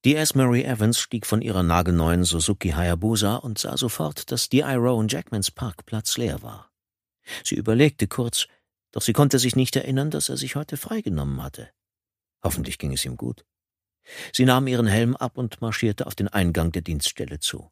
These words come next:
Der Beamte am Empfang ordnete gerade seine Unterlagen. „Guten Morgen, Sarge“, rief sie ihm zu. „Ist D I Jackman heute nicht da?“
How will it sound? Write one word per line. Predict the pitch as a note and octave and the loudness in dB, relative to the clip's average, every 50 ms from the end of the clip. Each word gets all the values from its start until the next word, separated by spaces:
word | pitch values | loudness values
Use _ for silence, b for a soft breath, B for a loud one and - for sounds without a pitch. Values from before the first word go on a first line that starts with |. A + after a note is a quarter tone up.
| _ _ _ _ _ _ _ _ _ | _ _ _ _ _ _ _ _ _
Der | - E2+ | -4 0
Beamte | D#2 D#2+ C2 F#2 G2 E2 - E2+ | 0 2 4 4 4 4 2 0
am | D2 C#2 | 0 0
Empfang | C#2 C#2 C#2 - - G2 F#2 E2+ F2+ | -2 -2 0 2 4 4 4 4 2
ordnete | - F#2 F2 - - D#2+ D2+ D#2+ | 0 -2 -2 -2 -4 -6 -6 -6
gerade | D2+ D#2 D2 C#2+ D2+ D2 D2+ D2+ | -6 -4 -4 -2 -4 -4 -2 -4
seine | D2 D2 D#2 - | -4 -4 -2 -2
Unterlagen. | - A2 G2 D#2+ C2+ B1 - G1+ - - - - _ _ _ _ _ _ _ _ b b b b b b b b b b - | -2 -2 -2 -4 -6 -8 -8 -12 -12 -14 -18 -20 _ _ _ _ _ _ _ _ b b b b b b b b b b -4
„Guten | - F#3 G3 | 2 4 4
Morgen, | G3+ A3+ A3+ G#3+ | 4 4 2 2
Sarge“, | - F#3+ F3 D#3+ - - - _ _ - | 4 2 2 2 0 -6 -10 _ _ -4
rief | G2+ E2+ - | -4 -2 -2
sie | - C2 | -2 -4
ihm | B1+ C#2+ | -4 -4
zu. | - - - B1+ - - _ _ _ _ _ _ _ _ _ _ _ _ - | -6 -6 -8 -8 -12 -16 _ _ _ _ _ _ _ _ _ _ _ _ -4
„Ist | - C3+ - - | -4 -2 2 4
D | F3 | 6
I | F3+ E3+ E3 | 6 6 6
Jackman | C3+ D3+ F3 - G#3+ G#3+ G3 F#3+ | 8 6 6 6 6 6 6 6
heute | G3 - G3 | 6 6 4
nicht | F#3 E3+ - - | 4 2 2 2
da?“ | C3 F3 A#3+ | 2 2 0